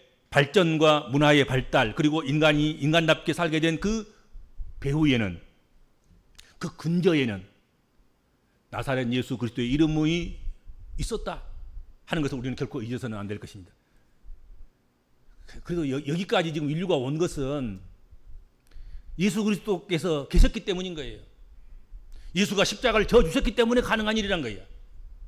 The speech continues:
인정하든지 안 하든지, 타 종교인들이 뭐라고 말하든지 간에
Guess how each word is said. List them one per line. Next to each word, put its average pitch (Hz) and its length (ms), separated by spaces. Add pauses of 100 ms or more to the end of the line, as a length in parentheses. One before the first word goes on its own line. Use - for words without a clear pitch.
(500)
인정하든지 196 520
안 160 120
하든지, 151 400 (2000)
타 - 160
종교인들이 190 440
뭐라고 196 300
말하든지 190 400
간에 147 280